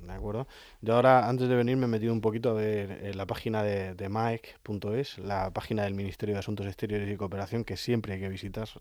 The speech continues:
cuando viajemos, a donde viajemos, al país que, que sea. Y he estado viendo lo-, los consejos sobre Turquía. Pensaba que iba a desa-, que, bueno, que iba a decir que, que no, que no. Un no rotundo y abierto. No, no prohíbe, no se prohíbe ni, ni, ni llega a decir un no rotundo,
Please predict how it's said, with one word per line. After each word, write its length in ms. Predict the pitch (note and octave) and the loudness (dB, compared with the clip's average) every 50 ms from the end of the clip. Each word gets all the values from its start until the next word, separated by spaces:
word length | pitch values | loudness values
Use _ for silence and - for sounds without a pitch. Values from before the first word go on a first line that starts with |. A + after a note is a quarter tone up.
| - - | -14 -10
cuando 240 | - G2+ G2+ G2+ | -8 -6 -6 -6
viajemos, 400 | G2 G2 G2 - B2 A#2+ B2 A2+ - - - - - - - | -6 -6 -4 -2 -2 0 0 0 -2 -4 -20 -20 -20 -14 -4
a 160 | - A#2 A#2 | 2 2 4
donde 240 | A#2 A2+ A2+ A2 G#2+ | 4 4 2 2 2
viajemos, 440 | G#2+ G#2 - - B2+ C3 C3 B2 B2 | 2 0 0 0 0 0 0 0 -2
al 100 | G#2 - | -2 -2
país 240 | G#2+ G#2 G#2 - | -2 -4 -4 -4
que, 320 | - - G2+ F#2+ F#2+ F#2+ - | -4 -4 -4 -4 -4 -6 -8
que 100 | - G#2 | -8 -8
sea. 280 | - - B2 C3 D#3 - _ - - - - - - - - - - - - - - _ - | -2 0 0 0 0 -2 _ -20 -20 -20 -20 -20 -20 -20 -20 -20 -20 -20 -20 -20 -20 _ -4
Y 220 | - A#2+ A#2 B2 | 0 2 6 6
he 40 | B2+ | 6
estado 220 | A#2 - C#3 B2+ | 6 6 6 6
viendo 360 | B2+ C3 C3+ C#3+ C#3 C3 B2 | 8 8 6 6 6 6 6
lo-, 340 | A#2 A#2 A2+ A2+ A2 A2 G#2+ | 6 8 6 6 6 4 2
los 320 | F#2+ D2 A#1+ G#2 A#2 A2+ - | 0 -4 -4 -2 -2 0 2
consejos 340 | - A#2+ G#2+ A#2 C#3+ C3 - | 2 0 2 2 0 0 2
sobre 200 | - C3 A#2+ A2 | 4 2 2 4
Turquía. 360 | G#2+ A2+ G#2 - C#3+ B2+ A2 | 2 0 0 2 2 2 2
Pensaba 400 | F#2 A2+ G#2 - B2 B2+ C3+ B2+ | 2 0 0 2 2 2 2 2
que 120 | - A#2 | 0 0
iba 320 | A2 A2+ A#2 A#2 A2+ G#2+ G#2 | 0 2 4 4 4 4 4
a 60 | G#2 | 2
desa-, 220 | G#2+ - - A2+ - G#2 - | 0 0 -2 -8 -10 -10 -8
que, 140 | - B2 A2 | -2 -2 -2
bueno, 320 | - G2+ G2+ A#2 A2 F#2+ | -2 0 -2 -2 -2 -2
que 60 | F2 A2+ | -2 0
iba 140 | A2 A2 G#2+ | 0 2 2
a 40 | G#2 | 0
decir 280 | F#2+ - - A#2 G#2+ | -2 -2 -4 -4 -4
que, 160 | - G#2 F#2+ | -4 -10 -10
que 160 | - - G2 G2 | -8 -8 -4 -2
no, 160 | G#2+ A2+ F#2+ | -2 -2 -2
que 100 | G2 G2+ | -4 -4
no. 140 | G#2+ B2+ - - - - - - - - | -6 -6 -8 -10 -20 -20 -20 -20 -16 -6
Un 180 | - G#2+ A2 A2+ | -4 -2 2 4
no 100 | A#2+ A#2+ | 4 6
rotundo 460 | A2+ A#2 G#2+ G2 A2+ A#2+ A#2 A2+ G#2+ | 6 4 2 2 0 0 2 2 2
y 40 | G2+ | 2
abierto. 420 | G2 G#2+ A#2 G#2+ - - F#2+ F#2 - | 2 0 0 -2 -4 -6 -10 -10 -8
No, 880 | - A2+ A2+ A#2+ B2 C3 C3+ C3+ C3+ C3 B2+ B2+ B2+ B2+ B2 B2 A2+ A#2+ | -4 -2 0 0 2 4 4 4 4 4 4 4 4 4 4 2 2 4
no 220 | B2+ C#3 C#3 B2+ | 4 4 4 4
prohíbe, 680 | C#3 B2+ B2 C3 C#3+ D3+ C#3+ B2+ A2+ A2 A2 G#2+ G#2 G#2 | 6 6 6 8 8 8 8 6 6 4 4 2 0 -2
no 120 | A2+ B2 | -2 -2
se 100 | C3+ C3 | -2 -2
prohíbe 480 | A#2 A2+ A#2 B2+ C#3 C#3 B2+ A#2+ A2+ A2 | 2 4 4 6 6 6 6 6 4 4
ni, 320 | A2 A2 A2 A2 A2 G#2 | 2 0 0 0 -2 -2
ni, 240 | F#2+ G#2+ A2 A2 G2+ | -2 -2 -2 -2 -2
ni 200 | G2+ G#2+ G#2+ G#2 | -2 -2 0 0
llega 380 | A2 A2+ A#2+ A#2+ A2+ A2 G#2+ | 2 2 4 4 4 2 2
a 60 | G#2+ A2 | 0 0
decir 300 | G#2+ G2 - C3 B2 G#2+ | -2 0 0 -2 0 0
un 220 | A2 G#2+ G#2+ A2 | 0 0 0 2
no 240 | B2 B2 A2+ - - A2 | 2 2 2 0 -4 -6
rotundo, 500 | A2 A2 G2+ G#2 B2+ B2 A#2+ B2 D3 | -6 -6 -2 0 0 0 0 0 -2